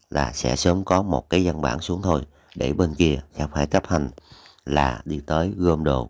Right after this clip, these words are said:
và sạch bóng khỏi nhà của Hồng Loan. Có thể là trong thời gian trước họ không muốn đến, bởi vì họ cố tình để như vậy để phá Hồng Loan, để cà khịa Hồng Loan cho mệt mỏi. Nhưng đến giờ phút này được xem là giai đoạn cuối của drama rồi,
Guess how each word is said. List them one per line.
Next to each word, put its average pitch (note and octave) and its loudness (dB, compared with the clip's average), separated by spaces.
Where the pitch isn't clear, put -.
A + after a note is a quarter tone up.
và C2+ 0
sạch - -4
bóng D#2+ 0
khỏi D2 0
nhà D#2 -2
của D#2 0
Hồng D#2 -2
Loan. C#2+ 4
Có G2 -2
thể E2 4
là E2 2
trong D2+ -4
thời C2+ -4
gian C#2+ 0
trước E2+ 0
họ C2+ -2
không E2 -4
muốn F2 2
đến, F#2+ 4
bởi E2 0
vì D#2+ 0
họ C2 -2
cố F2+ 0
tình E2+ 0
để C#2 4
như F2+ 0
vậy C2+ 2
để C#2 0
phá F#2 2
Hồng D2 0
Loan, D2 0
để C2+ -4
cà C#2+ 0
khịa C#2 0
Hồng C#2+ 2
Loan D2 4
cho D#2+ 2
mệt C#2+ 0
mỏi. C2+ 0
Nhưng D2+ 0
đến E2+ 4
giờ F2 4
phút E2 -6
này C2+ -2
được - -8
xem D#2 2
là B1 0
giai D#2+ 4
đoạn C#2 0
cuối F#2+ 2
của C2 0
drama D#2+ 4
rồi, C#2+ 0